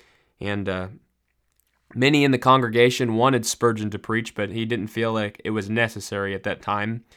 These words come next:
Uh, he didn't want to preach a Sunday sermon. So today, I want to first talk about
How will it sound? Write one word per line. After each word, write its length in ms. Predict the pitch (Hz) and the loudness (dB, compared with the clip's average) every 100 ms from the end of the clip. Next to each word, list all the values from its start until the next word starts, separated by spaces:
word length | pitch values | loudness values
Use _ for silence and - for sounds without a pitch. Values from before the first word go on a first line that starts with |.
| _ _ _ - | _ _ _ -14
Uh, 80 | 92 | -4
he 120 | 110 | 0
didn't 220 | 120 101 | 0 2
want 180 | 123 123 | 4 4
to 60 | |
preach 480 | - 123 123 - - - | 2 0 0 -2 -12 -6
a 140 | 104 101 | -4 -4
Sunday 640 | - 117 117 107 101 98 - _ _ _ _ | -4 -4 -2 -2 -2 -4 -12 _ _ _ _
sermon. 640 | - 113 110 101 90 95 | -10 -2 -2 -2 -6 -8
So 140 | - | -6
today, 440 | 123 123 151 151 - - - _ | 0 6 6 6 0 -14 -20 _
I 140 | - 107 | 0 2
want 320 | 113 147 135 | 6 6 6
to 60 | |
first 500 | - - 170 170 - | 2 2 2 4 -2
talk 260 | - 123 120 | 2 2 2
about 580 | 107 101 101 101 - | 0 2 2 2 -2